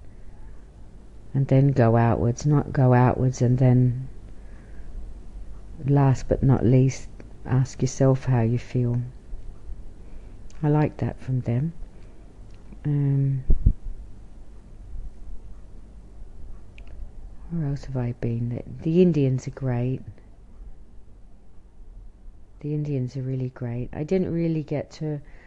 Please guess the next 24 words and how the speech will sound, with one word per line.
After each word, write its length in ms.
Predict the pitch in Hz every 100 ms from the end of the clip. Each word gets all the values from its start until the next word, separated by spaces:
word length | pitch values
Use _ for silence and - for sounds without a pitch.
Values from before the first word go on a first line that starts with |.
| -
fully 480 | - - 170 165 151
appreciate 800 | 143 147 147 139 - 135 123 123 - - - - - - - - - - - - 139 127
the 200 | - 147
Indian 380 | 143 143 139 135
culture 600 | - - 139 123 - 110 117
until 440 | 131 - 151 135
I 100 | 127
became 360 | - - 135 131
a 60 |
parent, 560 | 131 151 151 143 131 127
I 100 | 123
think. 300 | - 120 131 - - - - _ -
And 140 | 135 139
they 120 | 139
just 340 | 139 139 - - _ - - - - -
took 300 | - 170 -
us 240 | 139 - -
in, 200 | 151 151
and 160 | 143 135
we 80 |
just 300 | 135 143 -
saw 140 | - 139
a 60 |
complete 720 | 139 151 135 - - 160 151